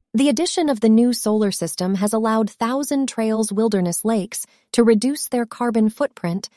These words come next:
while still providing top-notch services to their guests. Outdoor hospitality businesses that adopt renewable energy practices like the use of solar panels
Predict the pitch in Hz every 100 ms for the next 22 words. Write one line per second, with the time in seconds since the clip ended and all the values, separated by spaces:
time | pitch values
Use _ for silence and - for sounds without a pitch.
0 | _ - 226 214 - 277 - 226 214 208
1 | 202 208 - 247 254 220 214 - - 254
2 | 233 180 165 165 - 180 180 175 214 -
3 | - - - _ _ _ _ _ _ _
4 | 254 349 - 269 240 214 214 - 208 202
5 | 202 196 175 175 175 180 - 180 185 202
6 | 196 190 214 220 - 190 196 214 240 220
7 | 208 208 226 208 180 - 170 - 180 180
8 | 190 202 196 - 214 220 220 - 196 -
9 | 254 226 185 - 170 175 196 202